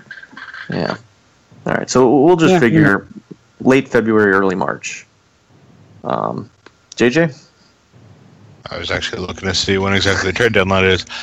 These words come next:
Speaker 3: Uh, no, I agree that in terms of, I think that that, uh, that level of, of off the bubble is, is pretty right on. I'd, I'd like to believe that, um, they will automatically lean a little bit more towards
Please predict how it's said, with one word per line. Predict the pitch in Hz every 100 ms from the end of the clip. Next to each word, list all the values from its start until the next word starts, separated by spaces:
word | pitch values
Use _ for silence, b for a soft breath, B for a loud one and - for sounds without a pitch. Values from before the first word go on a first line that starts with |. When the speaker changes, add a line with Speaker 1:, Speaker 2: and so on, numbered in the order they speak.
| B -
Speaker 3:
Uh, | 110 127 127 127
no, | 135 143
I | 135 139
agree | 127 131 131 104
that | 101 104
in | 104 104 104
terms | - 110 107 107
of, | 85
I | 98
think | - 113 101
that | 92
that, | 104 101 110
uh, | 98 95 95 85 76
that | 101 101 85
level | 101 101 101 101
of, | 98 90
of | 87 90
off | 92 92 -
the | 92
bubble | 92 90 95 95
is, | 82 92 92 90 87 -
is | 90 87 - _ _ _ _
pretty | - 101
right | 95 95 95
on. | 95 101
I'd, | 95 78
I'd | 92
like | 98 110 117
to | 117
believe | 92 101 101 101 98
that, | 95 98 95 - B B B B B B
um, | - 98 92 90 87 82 b b b _ _ - _
they | 92 95 107 107
will | 107 104 104 101 101
automatically | - 104 98 98 101 101 95 107 101
lean | 98 101 104 101
a | 95
little | 95 101
bit | 98 98
more | 80 95 98 98
towards | 95 104 101 98 95 87 - -